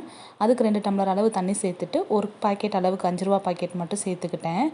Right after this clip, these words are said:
கூடவே பார்த்தீங்கன்னா, ஒரு டேபிள் ஸ்பூன் ஜீனி வந்து சேர்த்துக்கிட்டேன். பனக்கற்கண்டு,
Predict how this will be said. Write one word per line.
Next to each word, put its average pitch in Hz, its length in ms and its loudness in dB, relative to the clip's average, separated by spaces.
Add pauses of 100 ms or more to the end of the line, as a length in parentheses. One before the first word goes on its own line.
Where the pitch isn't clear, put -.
(400)
கூடவே 220 320 8
பார்த்தீங்கன்னா, 190 500 2
ஒரு 190 200 2
டேபிள் 185 220 0
ஸ்பூன் 262 340 -2 (180)
ஜீனி 220 320 4
வந்து 196 180 2
சேர்த்துக்கிட்டேன். 190 680 0
பனக்கற்கண்டு, 196 760 2